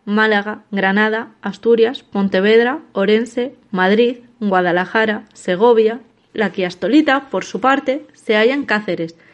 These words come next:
Barcelona, Lleida, Huesca y Zamora, entre otros. Cabe destacar que los mejores cristales provienen de la zona de Somosierra,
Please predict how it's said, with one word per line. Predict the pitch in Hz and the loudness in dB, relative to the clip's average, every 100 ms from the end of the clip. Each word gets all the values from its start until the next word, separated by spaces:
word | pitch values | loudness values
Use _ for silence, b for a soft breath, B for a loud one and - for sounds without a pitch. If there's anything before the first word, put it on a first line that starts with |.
| b b | b b
Barcelona, | 190 - 190 202 180 185 - _ | -6 -4 -4 -2 -4 -8 -16 _
Lleida, | 202 226 202 170 185 - _ - | -2 2 4 2 -4 -14 _ -4
Huesca | 220 196 190 233 285 _ | 0 0 -2 -10 -10 _
y | 226 214 | -10 -4
Zamora, | 190 202 247 | 0 2 2
entre | 311 294 185 | 0 0 0
otros. | 170 156 - - _ _ - | 0 0 -6 -20 _ _ -4
Cabe | 262 302 | 0 2
destacar | 294 226 208 208 196 208 b b b b | 4 2 -2 0 -2 -2 b b b b
que | - | -2
los | 196 | 0
mejores | 196 190 226 320 | -2 0 0 0
cristales | 311 247 233 208 220 - | 0 0 2 2 2 0
provienen | 247 220 220 247 269 | 0 2 2 0 0
de | |
la | 233 208 | 2 0
zona | 226 247 | 0 0
de | 294 | -2
Somosierra, | 233 214 190 180 202 175 | -2 -2 -2 -2 -2 -2